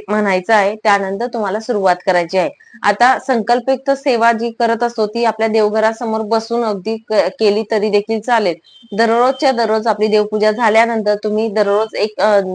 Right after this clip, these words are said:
जे मी सांगणार आहे म्हणजे एकशे एकवीस वेळा हा मंत्र जप तुम्हाला करायचा आहे. आता मंत्र जप कोणत्या मंत्राचा करायचा आहे बघा, "मंगलमूर्ते विघ्नहरा दुरित नाशना कृपा करा." मंगलमूर्ती नाही तर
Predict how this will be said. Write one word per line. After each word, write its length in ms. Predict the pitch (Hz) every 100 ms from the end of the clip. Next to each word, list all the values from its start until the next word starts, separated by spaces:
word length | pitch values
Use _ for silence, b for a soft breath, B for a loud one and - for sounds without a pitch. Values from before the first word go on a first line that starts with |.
| 180
जे 120 | 190
मी 140 | 214 233
सांगणार 400 | 240 208 196 220
आहे 180 | 202 214
म्हणजे 240 | 202 208
एकशे 260 | 240 233 269
एकवीस 480 | 247 214 - 233 233
वेळा 160 | 214
हा 200 | 208 226
मंत्र 300 | 233 214 190
जप 180 | 185 190 190
तुम्हाला 280 | 214 202 180
करायचा 380 | 175 185 180 196
आहे. 100 | 156 - b b
आता 180 | 196 233
मंत्र 360 | 233 226 226
जप 180 | 233 233 233
कोणत्या 380 | 240 226 214 240
मंत्राचा 680 | - 214 220 214 202 202 214
करायचा 420 | 214 208 185 220
आहे 80 | 202
बघा, 260 | 196 220 247 B B _
"मंगलमूर्ते 840 | 226 226 226 269 285 277 233 233
विघ्नहरा 760 | 220 226 214 226 233 196 190 208
दुरित 400 | 202 196 214 247 277
नाशना 420 | 247 214 208 202
कृपा 380 | 233 214 - 180
करा." 260 | 170 160 156 _ B B B -
मंगलमूर्ती 1000 | 226 233 240 269 294 277 240 214 214 277
नाही 500 | 277 233 202 240 214 180
तर 240 | 233 240